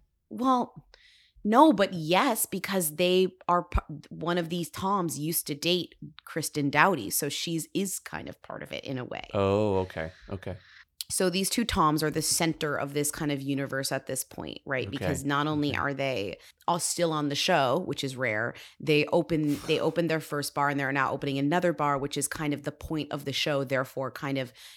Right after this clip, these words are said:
Speaker 1: keeping the show in existence because the point of the show is about working at a bar or a restaurant because
Speaker 2: <laughs>
Speaker 1: Vanderpump Rules is Lisa Vanderpump,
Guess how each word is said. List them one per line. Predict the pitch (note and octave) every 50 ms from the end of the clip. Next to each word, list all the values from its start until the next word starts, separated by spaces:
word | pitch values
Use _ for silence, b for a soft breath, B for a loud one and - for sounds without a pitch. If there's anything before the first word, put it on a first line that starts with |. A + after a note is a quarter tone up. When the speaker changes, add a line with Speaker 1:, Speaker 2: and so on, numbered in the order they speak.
| B B _
Speaker 1:
keeping | - - G3+ - F3 E3+
the | D#3 D3
show | - D#3 D3
in | C#3+
existence | C#3+ C#3 C#3 C#3 E3 D#3+ - - D3 C#3+ -
because | D3+ C#3+ D3 C#3 -
the | C3+
point | - - - E3+ D#3+ D3 -
of | C#3+ C#3
the | C#3+ C#3
show | - - C#3+ C3+ - -
is | -
about | D3+ C#3+ C#3+ - - -
working | D3 D3+ D3 - - - -
at | -
a | C#3
bar | C3+ _ - D3 C#3 B2+ -
or | - C3+ C3
a | B2+
restaurant | A#2 A#2+ B2 A#2 - - B1+ C2 - - - _ _ _
because | - - - C#3 A#2+ B2
Speaker 2:
<laughs> |
Speaker 1:
Vanderpump | B2 C3 C3+ B2+ D3+ D3 - D#3 C#3+ B2+ -
Rules | E3 F3 E3+ D#3+ D3+ C#3+
is | D3+ C#3 -
Lisa | D3+ D3+ D3 - D3
Vanderpump, | F#3 G3 G3 F#3 E3+ - - D#3 D3 -